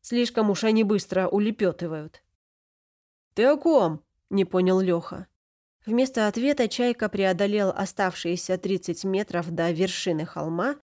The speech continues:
обошел брошенные шатры и указал другу на отряд пехотинцев, взбивавших пыль на дороге по направлению к городским воротам.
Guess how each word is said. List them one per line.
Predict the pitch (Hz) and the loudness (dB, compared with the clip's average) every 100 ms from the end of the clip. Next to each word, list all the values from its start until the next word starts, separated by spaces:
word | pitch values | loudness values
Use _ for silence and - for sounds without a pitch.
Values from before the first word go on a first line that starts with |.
| _ _ _ | _ _ _
обошел | 185 185 220 277 214 | -2 -2 2 2 4
брошенные | 190 202 - 175 160 | 2 0 0 -2 -2
шатры | 160 151 - 214 285 285 _ _ - | -4 -6 -4 -2 -2 -4 _ _ 0
и | |
указал | 208 180 185 185 233 226 | 2 2 0 0 0 0
другу | 180 202 196 | 0 0 0
на | 196 160 147 | 0 0 -2
отряд | - 190 208 | -2 -2 -2
пехотинцев, | - 175 165 - 240 254 285 - _ - | -6 -6 -8 -4 -4 -2 -6 -6 _ -12
взбивавших | 170 175 175 202 240 - 190 - | -4 -2 2 0 -2 -6 -6 -6
пыль | - 247 226 | -4 -2 0
на | 170 | 0
дороге | 151 151 214 220 220 | 0 -2 -2 -4 -4
по | 185 | -2
направлению | 180 - 170 160 190 208 196 196 | -2 -2 -4 -2 -2 0 -2 -2
к | 180 | 0
городским | 180 160 - - 175 | 0 -2 -6 -4 -4
воротам. | 156 170 147 - - | -2 -4 -6 -12 -16